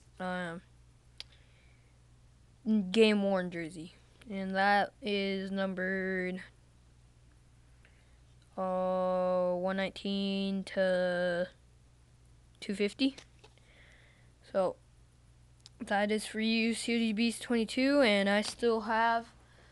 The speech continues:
three packs left. And my guarantee was the first buyer will get this Babe Ruth card.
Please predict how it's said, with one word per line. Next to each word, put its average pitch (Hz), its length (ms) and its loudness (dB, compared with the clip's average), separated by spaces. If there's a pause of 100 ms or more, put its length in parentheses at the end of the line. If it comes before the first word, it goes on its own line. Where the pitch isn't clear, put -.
(480)
three 226 240 -10
packs 240 360 0
left. 262 420 0 (1500)
And 208 540 -2 (100)
my 208 160 0
guarantee 220 680 2
was 220 540 4
the - 120 -18
first 226 400 -4 (260)
buyer 214 600 -4 (640)
will 208 220 -2
get 202 300 -2
this 226 240 0
Babe 196 360 -2
Ruth 233 240 -2
card. 285 320 4